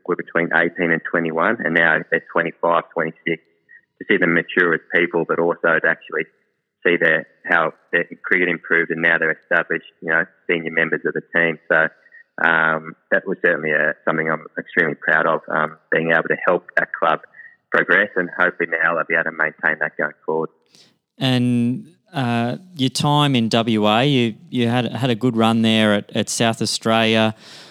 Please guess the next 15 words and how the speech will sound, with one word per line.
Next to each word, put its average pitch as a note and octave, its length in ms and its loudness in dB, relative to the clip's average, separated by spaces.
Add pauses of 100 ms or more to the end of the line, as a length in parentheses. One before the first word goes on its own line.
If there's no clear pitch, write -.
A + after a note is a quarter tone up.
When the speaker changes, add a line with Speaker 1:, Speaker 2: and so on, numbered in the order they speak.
(140)
Speaker 2:
What F#3+ 160 2
was A3 260 2
your, C#3 680 4
what D3+ 200 0
was D3+ 140 0
your C#3+ 80 0
feelings B2+ 560 0
moving, A#2 600 0
moving A#2+ 460 0
west A#2+ 460 0
for - 120 -2
the G#2+ 260 2
twenty A2+ 300 -2
fourteen G#2+ 440 -2
fifteen A#2+ 560 -2